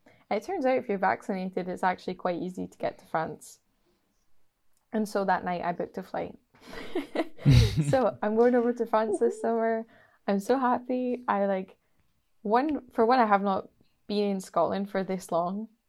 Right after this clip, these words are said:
since I can, like, maybe since I was fifteen years old. It's,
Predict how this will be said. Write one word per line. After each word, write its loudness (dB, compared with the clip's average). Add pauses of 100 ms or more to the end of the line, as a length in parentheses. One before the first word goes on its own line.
(260)
since -6
I 0
can, -10
like, -4
maybe -2
since -10
I 0
was -4
fifteen -10
years -8
old. -4 (920)
It's, -4